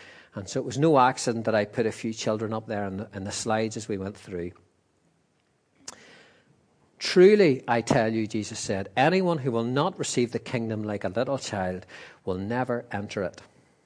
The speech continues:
When, I'm gonna pick an Ellen this time, was a toddler, about one and a half, we were on holiday, and, uh, she escaped from the caravan when we were on holiday and made a run for it.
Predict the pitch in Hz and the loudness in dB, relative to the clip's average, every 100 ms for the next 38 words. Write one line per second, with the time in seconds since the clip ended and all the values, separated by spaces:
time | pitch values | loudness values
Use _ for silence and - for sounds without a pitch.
0 | _ _ _ _ _ _ - - _ _ | _ _ _ _ _ _ -20 -20 _ _
1 | _ _ _ _ - - _ - 107 104 | _ _ _ _ -20 -20 _ -4 -2 -2
2 | 104 - _ _ _ - 107 120 117 101 | -6 -12 _ _ _ -8 -4 -2 -2 -2
3 | 98 107 139 101 - - 90 110 - _ | -2 0 0 -2 -6 -10 -8 -10 -12 _
4 | - 98 95 - 139 143 90 113 - _ | -10 -8 -8 2 2 4 0 -4 -6 _
5 | _ - 104 107 110 127 104 123 98 98 | _ -10 -8 -2 -2 0 -2 -4 -4 -4
6 | - 101 92 90 - 113 107 95 - - | -4 -4 -4 -6 -4 -2 -2 -4 -8 -20
7 | - - - _ _ 95 92 90 92 98 | -20 -20 -20 _ _ -8 -6 -6 -8 -12
8 | - _ - 131 - 104 98 - 120 120 | -20 _ -16 -14 -8 -6 -6 -4 -4 -4
9 | - 104 98 - 107 117 120 98 92 95 | -8 -10 -8 -4 -2 -2 -2 -4 -6 -8
10 | 98 101 101 95 95 98 98 101 92 98 | -8 -6 -8 -8 -6 -6 -4 -2 -2 -2
11 | 110 - 110 95 - | -4 -2 -2 -2 -6